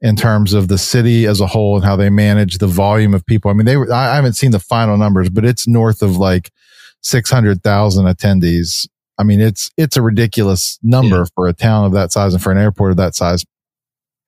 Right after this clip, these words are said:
Speaker 1: We didn't sit in traffic, and I kid you not, we drove into parking lots every day. We did not sit in traffic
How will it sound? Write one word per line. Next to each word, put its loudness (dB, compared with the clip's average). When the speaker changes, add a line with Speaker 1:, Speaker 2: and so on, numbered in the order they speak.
Speaker 1:
We 2
didn't 0
sit -2
in -2
traffic, -2
and 2
I 2
kid -2
you 2
not, 0
we 2
drove 2
into 2
parking -2
lots -2
every 0
day. 0
We 2
did 2
not 0
sit 0
in 2
traffic -2